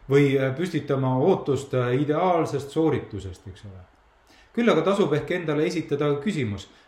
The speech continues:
kas ma olen piisavalt valmis? Ja siis muidugi proovida jällegi vastata, et jah, ma olen teinud, äh, jah, ma olen valmis piisavalt,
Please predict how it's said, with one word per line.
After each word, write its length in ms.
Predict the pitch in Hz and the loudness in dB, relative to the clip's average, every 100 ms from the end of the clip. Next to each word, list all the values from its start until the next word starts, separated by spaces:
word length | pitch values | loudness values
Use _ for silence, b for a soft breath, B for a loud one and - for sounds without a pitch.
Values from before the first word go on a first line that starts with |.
| b | b
kas 180 | - 156 | -4 -4
ma 180 | 160 151 | -2 0
olen 360 | 202 196 139 120 - - | 2 2 0 -6 -10 -14
piisavalt 680 | 165 180 151 123 113 - - _ _ _ - | -8 -6 -4 -4 -4 -10 -20 _ _ _ -6
valmis? 540 | 120 123 87 85 - - _ _ _ _ _ _ _ _ - | -2 0 -2 -10 -18 -20 _ _ _ _ _ _ _ _ -6
Ja 80 | |
siis 180 | 160 233 | -4 0
muidugi 300 | 214 180 147 | 0 0 0
proovida 360 | 135 156 143 202 | 0 2 2 0
jällegi 320 | 196 156 143 | 0 0 0
vastata, 600 | 226 233 180 - 160 - B B - | -2 0 -2 -2 -4 -4 B B 0
et 200 | 220 214 | 0 2
jah, 140 | 277 - - 190 | -2 -2 -10 -6
ma 160 | 202 | -2
olen 160 | 180 160 | -2 -2
teinud, 400 | 175 160 131 156 | -2 -2 -4 0
äh, 340 | 151 147 151 | 2 2 0
jah, 160 | 226 196 | -2 -2
ma 80 | 165 | -4
olen 120 | 151 | -4
valmis 380 | 262 202 160 - | -2 -4 -6 -8
piisavalt, 600 | 196 175 170 147 139 | -8 -6 -2 -2 -4